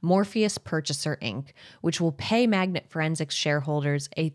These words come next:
fifteen percent premium over its January nineteenth closing price on the Toronto Stock Exchange. Post-buy, Morpheus will be merged with mobile device forensics outfit Grayshift,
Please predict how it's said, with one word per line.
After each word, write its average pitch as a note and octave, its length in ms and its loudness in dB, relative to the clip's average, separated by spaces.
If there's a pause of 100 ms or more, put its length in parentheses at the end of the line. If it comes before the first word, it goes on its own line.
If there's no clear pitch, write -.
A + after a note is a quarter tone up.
fifteen C#4 420 -2
percent G3+ 360 -2
premium D3+ 460 0
over F#3 260 4
its D3 180 -2
January C3+ 440 0
nineteenth C#3 480 -2
closing G#3+ 400 2
price G3 360 0
on D#3 100 -2
the D3 100 0
Toronto D3 500 -2
Stock G#3+ 360 -2
Exchange. - 680 -8 (400)
Post-buy, G#3 840 2 (320)
Morpheus A#3+ 500 2
will A3 100 2
be G3+ 120 6
merged E3+ 440 2
with E3 140 -2
mobile D#3+ 240 2
device D3 360 2
forensics D3 500 -2
outfit - 400 -4
Grayshift, D#3+ 680 -2